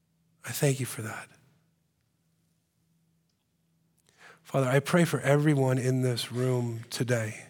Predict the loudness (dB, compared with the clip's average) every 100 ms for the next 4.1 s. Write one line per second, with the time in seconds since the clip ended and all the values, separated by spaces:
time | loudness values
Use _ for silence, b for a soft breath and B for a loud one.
0 | -20 _ _ -4 -2 0 0 0 2 2
1 | 0 0 0 0 -4 0 0 2 -2 -4
2 | B B B B -4 0 2 4 2 0
3 | -2 -6 -6 -4 -4 -4 -6 -8 -12 -18
4 | -20